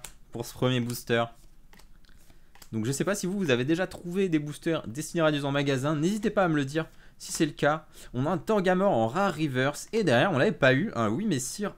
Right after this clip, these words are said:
en holo. Ok, on découvre un petit peu les holos. Je pense qu'on a fait peut-être le tour des rares déjà. Euh, comme le set complet, je vous le rappelle, ne fait que soixante-douze cartes.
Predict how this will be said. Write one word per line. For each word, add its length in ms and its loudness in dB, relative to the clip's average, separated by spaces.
en 160 -2
holo. 360 2
Ok, 180 -4
on 120 -8
découvre 300 -4
un 80 0
petit 140 -8
peu 240 -4
les 340 -4
holos. 240 -2
Je 100 -12
pense 160 -12
qu'on 160 -6
a 100 -4
fait 180 -16
peut-être 240 -10
le 80 -8
tour 160 -4
des 80 -4
rares 240 -6
déjà. 220 -8
Euh, 40 -8
comme 180 -2
le 60 -2
set 200 -6
complet, 260 -2
je 60 0
vous 140 -2
le 260 0
rappelle, 360 0
ne 260 -2
fait 160 -2
que 240 -2
soixante-douze 880 -2
cartes. 440 -6